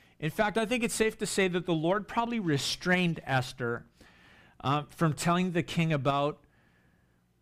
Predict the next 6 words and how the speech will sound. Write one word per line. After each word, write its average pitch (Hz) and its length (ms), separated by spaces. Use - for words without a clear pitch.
Haman's 151 540
plan. 110 420
God 170 220
in 208 100
his 196 140
sovereignty 143 880